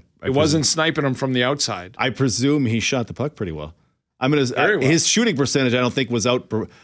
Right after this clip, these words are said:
Speaker 1: outsized this year. I remember
Speaker 2: But
Speaker 1: that,
Speaker 2: I mean, this
Speaker 1: that
Speaker 2: is
Speaker 1: stat.
Speaker 2: all for fodder. Like, there's a game Thursday.
Speaker 1: Oh, it was. He was twenty percent shooting this season, so a little three points above his, his, uh, career average.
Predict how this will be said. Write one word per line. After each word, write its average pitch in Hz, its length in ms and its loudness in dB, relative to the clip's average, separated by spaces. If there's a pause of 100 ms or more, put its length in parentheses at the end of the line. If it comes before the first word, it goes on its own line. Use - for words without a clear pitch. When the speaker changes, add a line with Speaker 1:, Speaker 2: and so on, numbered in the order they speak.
(120)
Speaker 1:
outsized 127 600 0
this 113 220 0
year. 101 140 0
I 98 60 2
remember 101 300 0
Speaker 2:
But - 60 4
Speaker 1:
that, - 100 4
Speaker 2:
I - 40 0
mean, 269 120 0
this - 180 2
Speaker 1:
that 254 60 2
Speaker 2:
is 202 60 2
Speaker 1:
stat. 190 120 6
Speaker 2:
all 180 100 4
for 160 160 0
fodder. 143 380 2
Like, 127 240 0
there's 151 240 0
a 170 40 2
game 196 300 2
Thursday. 139 480 0
Speaker 1:
Oh, - 40 6
it 139 80 0
was. 123 380 2
He 127 140 0
was 135 160 0
twenty 147 280 0
percent 131 380 0
shooting 120 300 0
this 101 140 -2
season, 87 340 -4
so 98 320 -2 (180)
a 123 80 -2
little 127 300 2 (400)
three - 300 -4
points 120 300 0
above 107 200 0
his, 92 140 0
his, 98 420 0
uh, 95 220 2 (440)
career 123 340 2
average. 107 420 0